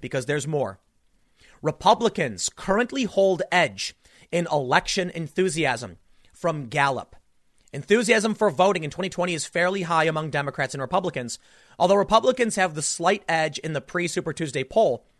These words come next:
as they did in most recent presidential election years at this point in the campaign. Republicans are also expressing the most enthusiasm they have in the early months of any election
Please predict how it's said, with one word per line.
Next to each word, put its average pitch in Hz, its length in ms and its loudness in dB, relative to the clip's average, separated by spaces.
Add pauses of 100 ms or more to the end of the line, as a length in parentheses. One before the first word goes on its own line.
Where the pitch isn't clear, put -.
(200)
as 151 180 0
they 202 140 0
did 175 200 0
in 170 140 0
most 151 280 -2
recent 151 320 -4
presidential 135 420 -4
election 127 380 -4
years 127 200 -4
at - 40 -18
this 123 140 -8
point 120 260 -8
in 117 80 -10
the 110 60 -12
campaign. 123 480 -8 (920)
Republicans 208 520 4
are 190 120 6
also 214 240 6
expressing 196 540 0
the 185 80 0
most 170 340 0
enthusiasm 175 920 -2 (320)
they 202 160 2
have 185 240 4
in 185 80 -2
the 180 160 -6
early 175 300 0
months 147 260 -2
of 151 180 -2
any 233 200 2
election 247 540 0